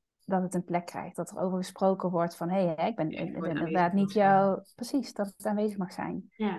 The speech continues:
Speaker 2: ja.
Speaker 1: Dat is het allerbelangrijkste. Want a-, alles wat niet aanwezig mag zijn, en dat zie je ook in onze generaties, alles waar niet over
Speaker 2: Ja, ja,
Speaker 1: gesproken
Speaker 2: ja,
Speaker 1: wordt,
Speaker 2: ja.
Speaker 1: of onder het tapijt wordt geveegd, of miskramen, abortussen, heel veel van die dingen, dat gaat ergens in het systeem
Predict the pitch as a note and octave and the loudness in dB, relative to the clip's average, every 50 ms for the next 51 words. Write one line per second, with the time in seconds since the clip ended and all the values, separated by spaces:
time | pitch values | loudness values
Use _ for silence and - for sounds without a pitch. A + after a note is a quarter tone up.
0 | - - - _ _ _ G3+ F#3+ G#3 G3 - - - A3 A3 A3 G3 F#3+ G3 G3+ | -8 -14 -20 _ _ _ -4 -2 -2 -2 -2 2 4 6 6 6 6 6 4 4
1 | G#3 F#3 E3+ F3 F3+ G3+ F#3 F3 F3+ - - - - - - B3 C#4+ E4 E4 E4 | 4 4 2 2 2 0 -2 -2 -2 0 0 0 4 8 10 10 12 10 10 8
2 | B3+ A3 A3 A3 A3 G#3+ G#3 G3+ A3+ C4+ C#4+ A#3 G#3 F#3 F3 F3 - - D#3 E3 | 4 4 4 4 2 2 2 4 4 4 4 4 2 2 0 -2 -2 -2 0 2
3 | F#3+ G#3 G3 F#3+ F3+ F3+ - - F#3+ F3+ F3+ C3 F3 F3+ F3+ - F3+ - - G3 | 2 4 4 4 2 2 0 0 2 4 6 6 6 4 4 2 -2 -2 0 2
4 | A3 B3 A#3+ G#3+ G3+ - F3 E3+ E3+ F3 E3 F3 F3 - G#3 G3 - - - A3 | 4 6 6 6 4 0 -2 -2 0 0 0 0 0 -2 -6 -6 -2 4 6 6
5 | A#3 A#3 A3 A3+ G3+ F#3+ F#3+ G3 F#3+ - F3+ F3+ F3+ F3 - - A3 G#3 G#3+ A#3+ | 6 6 4 2 2 2 2 0 0 0 0 2 2 2 2 4 4 6 6 6
6 | - - F3+ F3+ F#3 F#3+ F#3 F3 E3+ - - - _ _ _ - F#3+ F#3+ F3+ F3+ | 6 4 4 2 2 2 2 0 -2 -4 -8 -18 _ _ _ -6 -4 -2 -2 -4
7 | F3+ - G3 G3 A3 A3 B3 B3 A3+ F#3+ F#3 - - F3+ D#3+ E3+ E3 F3+ G#3 G3+ | -2 -4 0 2 4 4 4 4 2 -2 -4 -2 -6 -4 0 2 2 2 2 2
8 | - F#3 F3+ F#3+ F3 F3+ F3+ G#3+ G#3+ - - - - F#3+ F3+ F3+ F#3 F3 - F3 | 0 -2 -2 -2 0 0 0 0 0 -4 -4 2 4 6 6 6 6 4 2 0
9 | - G3+ A3 G#3+ - - - - G3 - - F3+ F3 F3+ F3 F3+ G3+ A#3+ D4 D#4 | 0 -2 -2 -2 -6 -12 -10 -8 -8 -2 2 4 4 4 6 6 6 6 6 4
10 | B3+ - - F#3 F3+ E3+ D#3+ E3+ E3+ F3 G3 A#3+ A#3+ - - - _ _ _ _ | 2 0 0 0 0 0 0 0 0 0 -2 -2 -4 -8 -18 -20 _ _ _ _
11 | _ _ _ G3+ G3 G3+ - - D4+ E4+ F4+ E4 - - D4 E4+ F#4+ G#4 F#4 B3+ | _ _ _ -2 -2 -2 4 6 6 6 6 4 2 4 6 6 6 6 6 4
12 | A3+ A3+ A3 G#3 G3+ G3+ - A3 F#3+ - - A3 G#3 G3+ G3+ G3+ G3+ G3 G3 G3 | 4 4 4 2 0 0 -2 -4 -4 0 4 4 6 8 8 8 8 8 6 4
13 | F#3+ F#3+ - | 4 2 -4